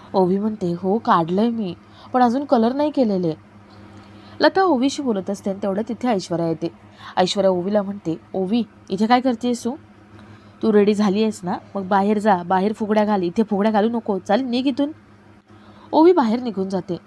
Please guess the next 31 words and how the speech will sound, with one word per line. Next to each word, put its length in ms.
लता 220
ऐश्वर्याला 440
म्हणते, 340
"ऐश्वर्या, 520
अगं 360
ती 60
किती 300
लहान 300
आहे, 360
कशाला 360
त्या 160
लहान 240
लेकरावरती 560
ओरडतेस?" 720
ऐश्वर्या 320
म्हणते, 300
"फक्त 260
तिच्यावर 360
नाही, 200
तुझ्यावर 260
सुद्धा 260
ओरडायला 340
हवं. 240
तुला 160
मी 100
सांगितलं 440
होतं 160
ना 60
त्यांच्याशी 420
बोलायचं 420
नाही, 160